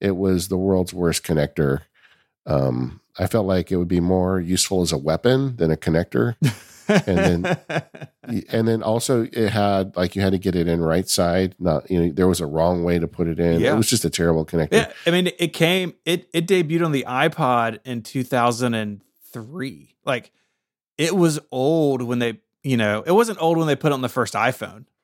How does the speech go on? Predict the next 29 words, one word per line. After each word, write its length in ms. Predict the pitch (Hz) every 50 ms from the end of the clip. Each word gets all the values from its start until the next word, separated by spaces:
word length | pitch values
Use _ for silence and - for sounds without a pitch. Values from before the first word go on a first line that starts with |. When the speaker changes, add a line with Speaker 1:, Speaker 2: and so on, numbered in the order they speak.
| _ _ -
Speaker 2:
in 180 | 127 117 110
two 100 | 107 123
thousand 280 | 120 117 110 107 107 104
seven, 460 | - - 117 127 127 - 90 98 110
but 220 | 127 131 127 - -
the 140 | 143 135 123
time 280 | - 151 165 170 170
they 100 | 156 147 139
got 220 | 135 123 110 117
rid 280 | 123 127 143 156 160 147
of 180 | 131 117 110
it 260 | 117 110 110 - - _ -
with 200 | 135 120 104 -
the 120 | 120 113
iPhone 480 | 117 113 110 110 - 113 107 104 104 104
five 680 | - - - 147 151 160 151 131 120 110 110 110 113
moving 280 | 113 113 110 107 110 104
to 100 | 104 117
Lightning, 720 | 104 104 104 113 127 143 101 80 98 98 95 - - - _ _ _ _ _ _ _ _ _ _ _ _ _
it 160 | - 190 247 285
was 120 | 285 285
old. 400 | 277 302 311 233 - 87 - - _ _ _ _ -
And 480 | 139 135 135 139 139 139 139 143 135 - - _ -
Lightning 600 | 139 139 135 160 196 160 156 160 160 156 147 135
brought 500 | 131 131 135 127 123 123 117 - - -
so 480 | - - - - 165 156 165 170 170
many 400 | 160 151 143 143 139 135 120 - _ _ _ -
obvious 760 | 127 123 127 135 131 131 123 131 127 123 120 117 113 - -
improvements. 760 | 127 123 107 - - 127 101 98 - - - 76 - - -